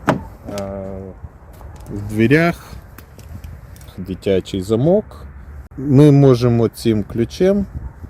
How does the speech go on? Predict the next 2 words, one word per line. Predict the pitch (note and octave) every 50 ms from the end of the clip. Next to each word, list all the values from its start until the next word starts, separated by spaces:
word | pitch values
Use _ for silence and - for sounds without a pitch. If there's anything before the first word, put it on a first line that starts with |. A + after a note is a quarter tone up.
| - - - - - - -
замкнути | - A#2 G#2+ A2 A#2 A2 G2+ - A2+ G#2 G#2 G#2+ A2 - - D3+ E3+ F3+ - - - - - - - - - - - - - - - - - - - - - - - - - - - - - - - - - - -
двері. | A#2+ G#2+ G2+ G#2 G2+ G2+ G2 G2+ A2 C#3 F3+